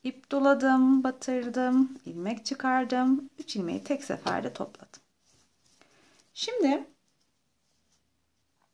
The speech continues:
dilerseniz böyle de gidebilirsiniz. Ya da dilerseniz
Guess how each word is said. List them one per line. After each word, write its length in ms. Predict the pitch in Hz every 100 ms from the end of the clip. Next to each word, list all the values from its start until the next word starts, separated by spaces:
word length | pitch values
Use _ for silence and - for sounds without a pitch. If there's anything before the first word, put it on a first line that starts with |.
| _ _ _ - - - _ -
dilerseniz 600 | 262 330 403 330 - 294
böyle 260 | 330 311
de 80 | 226
gidebilirsiniz. 960 | 180 165 160 156 147 - 160 233 277
Ya 120 | 320 262
da 100 | 202
dilerseniz 960 | 226 277 285 - 160 147 202 262 -